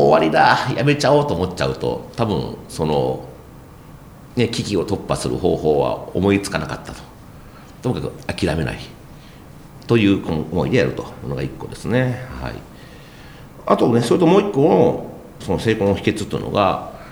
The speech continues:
これはまだ僕もできてないんですけども、これコンサルタント時代にお客さんの経営者に教えてもらったんですね。それがあの座右の銘の最後の言葉、「本気でやれば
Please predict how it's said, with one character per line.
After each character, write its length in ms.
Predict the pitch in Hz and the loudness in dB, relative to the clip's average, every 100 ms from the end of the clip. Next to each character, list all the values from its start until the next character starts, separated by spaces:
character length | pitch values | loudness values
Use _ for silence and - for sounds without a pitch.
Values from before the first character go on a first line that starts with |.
| - - | -18 -6
こ 80 | 160 | 0
れ 60 | 156 | 4
は 100 | 143 | 4
ま 80 | |
だ 200 | 135 98 | 4 4
僕 240 | - 107 135 | 2 -2 0
も 120 | 139 | 2
で 80 | 147 | 2
き 100 | - | 0
て 80 | 71 | 0
な 100 | 98 | 2
い 60 | |
ん 80 | 101 | 2
で 100 | 64 | 0
す 100 | - | -2
け 100 | - | -4
ど 100 | 50 | -4
も、 480 | 92 131 85 58 - - | 2 2 2 0 -4 -4
こ 60 | |
れ 60 | 214 | -2
コ 160 | - | 2
ン 60 | 190 | 2
サ 80 | 180 | 4
ル 80 | 190 | 2
タ 100 | 165 | 2
ン 60 | |
ト 100 | 165 | 2
時 100 | 147 | 2
代 260 | 143 - 64 | 2 0 0
に 360 | 101 101 - - - - | 0 0 -2 -10 -10 -4
お 60 | |
客 180 | 123 165 | -2 0
さ 80 | 156 | 0
ん 40 | |
の 100 | 151 131 | 2 2
経 200 | 139 139 | 2 0
営 40 | |
者 100 | 82 | 0
に 80 | 60 | -4
教 60 | 65 | -6
え 20 | 76 | -4
て 100 | 71 | -2
も 80 | |
ら 60 | 69 | -4
っ 80 | - | -4
た 60 | 52 | -8
ん 80 | |
で 60 | - | -10
す 100 | - | -2
ね。 180 | 139 139 - - - - - | 0 0 -4 -16 -20 -20 -14
そ 100 | - | 0
れ 100 | 151 | 4
が 180 | 151 147 | 6 6
あ 20 | |
の 220 | 139 120 90 | 6 4 4
座 100 | 98 | 2
右 140 | 101 | 4
の 220 | 104 101 | 4 4
銘 200 | 98 90 | 4 2
の 300 | 69 53 50 - - - | 0 -4 -8 -10 -16 -14
最 220 | - 101 | -2 0
後 60 | 69 | 0
の 80 | 65 | -2
言 180 | - | -4
葉、 180 | 65 - - - - - | -4 -4 -8 -16 -20 0
「本 300 | 135 139 131 | 4 4 2
気 120 | 127 | 2
で 80 | 123 | 4
や 120 | 113 | 4
れ 100 | 104 | 2
ば 220 | 64 - | 0 -4